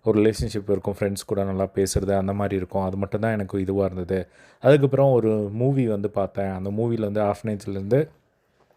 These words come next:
இந்த மாதிரி அனாதையா இருக்கிற குழந்தைங்கள வந்து வேற ஒரு அப்பா, அம்மா வந்து கூட்டிட்டு போய் நல்லா பார்த்துப்பாங்க.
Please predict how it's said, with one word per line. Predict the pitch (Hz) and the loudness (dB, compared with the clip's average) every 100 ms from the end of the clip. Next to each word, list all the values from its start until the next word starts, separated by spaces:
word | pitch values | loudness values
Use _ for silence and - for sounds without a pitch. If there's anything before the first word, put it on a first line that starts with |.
| _ - | _ -8
இந்த | 120 123 | 0 4
மாதிரி | 131 143 135 - _ _ - | 4 2 0 -10 _ _ -4
அனாதையா | 110 117 120 | 0 4 4
இருக்கிற | 113 101 104 | 4 2 -4
குழந்தைங்கள | 104 104 104 98 | -2 -4 -6 -6
வந்து | 95 104 123 117 101 | -6 -2 0 2 0
வேற | 101 101 | 0 0
ஒரு | 101 | 0
அப்பா, | 95 - 104 | -2 -4 -4
அம்மா | 101 | -4
வந்து | 95 101 - | -4 -6 -4
கூட்டிட்டு | 104 98 | -4 -2
போய் | 104 110 | -2 0
நல்லா | 110 98 104 | 0 0 0
பார்த்துப்பாங்க. | 98 98 101 92 92 95 | 0 -2 -4 -6 -6 -8